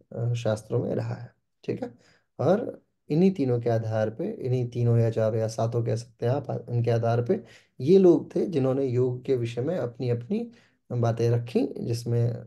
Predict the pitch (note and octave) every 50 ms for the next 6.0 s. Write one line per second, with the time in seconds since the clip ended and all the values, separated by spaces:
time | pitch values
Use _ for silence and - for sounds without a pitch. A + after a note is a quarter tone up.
0 | - - - - A#2 A#2 B2 B2+ A#2 - B2+ A#2 A#2 A#2 A#2 - A#2 A#2+ A#2+ A#2
1 | A#2 A#2 A#2 A#2 A#2 A#2+ A#2+ A#2 B2 B2+ F3+ F#3 D#3+ C3 B2 B2 B2 A#2 A#2+ C3+
2 | D#3 F3 D#3 C3 B2 B2+ B2+ - A#2 A2 - - - _ _ _ _ _ B2+ B2+
3 | A#2+ D3 D#3+ D#3 D#3 C3 A#2 A#2 A#2+ C3+ E3+ F3 F#3 - C3+ C3+ C#3 C3+ B2+ B2
4 | A2+ A#2 A#2+ B2 C#3 F3 A3 - - _ _ _ _ _ _ _ A#2+ A2+ B2+ E3
5 | F3+ - - - - - - C3 A#2 A#2+ A#2+ A#2+ - - A#2+ A#2 - E3 F3+